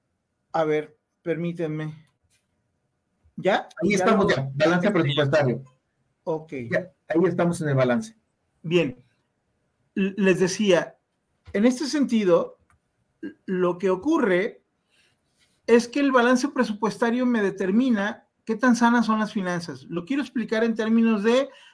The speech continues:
Speaker 1: el ingreso de las personas para que lo podamos entender. Eh, quiero suponer que alguno de ustedes gana cien pesos de salario normal y luego gasta, eh,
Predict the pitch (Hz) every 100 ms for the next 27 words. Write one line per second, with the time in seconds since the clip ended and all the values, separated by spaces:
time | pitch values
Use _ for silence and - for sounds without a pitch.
0 | - 190 180 196 208 220 180 160 - 160
1 | 214 226 220 185 165 160 151 147 160 185
2 | 170 151 131 131 120 107 _ _ _ _
3 | _ _ _ _ _ 170 175 175 - 254
4 | 294 254 226 214 202 220 349 - _ _
5 | _ _ - 170 190 175 170 165 180 175
6 | 240 302 247 - 220 233 214 208 214 214
7 | 185 - - 208 202 226 220 240 254 -
8 | _ _ _ _ _ _ _ _ _ _
9 | _ _ _ 147 175 170 170 185 254 240
10 | 185 160 151 214 - _ _ _ _ _
11 | _ _ _ _ _ _ _ _ - 226
12 | 247 247 262 262 233 233 - - 247 247
13 | 247 247 - _ _ _ _ _ _ _
14 | _ _ _ _ _ _ 208 196 190 190
15 | 185 180